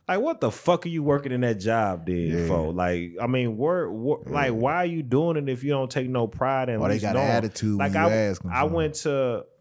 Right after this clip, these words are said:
Speaker 1: I went to a place I was recommended to because I need some fertilizer on my yard because I got dead spots. And I'm,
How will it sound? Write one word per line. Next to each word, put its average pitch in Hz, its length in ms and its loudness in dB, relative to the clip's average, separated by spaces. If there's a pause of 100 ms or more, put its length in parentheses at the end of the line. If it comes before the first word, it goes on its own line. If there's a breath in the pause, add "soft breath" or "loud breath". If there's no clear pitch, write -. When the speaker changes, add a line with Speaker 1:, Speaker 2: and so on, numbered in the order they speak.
(420)
Speaker 1:
I 123 80 2
went 135 240 0
to 127 100 0
a 117 60 0
place 123 320 -2
I 117 80 2
was 113 100 0
recommended 113 600 0
to 113 120 -4
because 104 220 -4
I 113 100 2
need 120 160 -2
some 95 180 -2
fertilizer 101 680 0
on 92 160 0
my 87 140 0
yard 110 380 0
because 98 200 -8
I 98 80 -4
got 85 260 -2
dead 117 260 2
spots. 87 480 -4 (120)
And 90 280 0
I'm, 107 160 -2